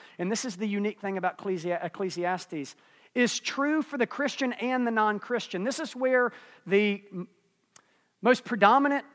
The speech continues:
notion of the way that people in-, uh, interpret Ecclesiastes is honestly misguided.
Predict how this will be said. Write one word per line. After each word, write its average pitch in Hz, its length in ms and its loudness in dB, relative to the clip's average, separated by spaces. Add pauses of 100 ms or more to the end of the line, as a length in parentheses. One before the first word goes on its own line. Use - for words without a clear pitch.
notion 202 520 4
of 160 120 -2
the 180 80 0
way 208 140 4
that 214 140 -4
people 190 320 -4
in-, 175 160 -2
uh, 175 580 2
interpret 196 540 -2
Ecclesiastes 180 640 -2
is 147 240 -8
honestly 156 560 -6 (680)
misguided. 127 520 -6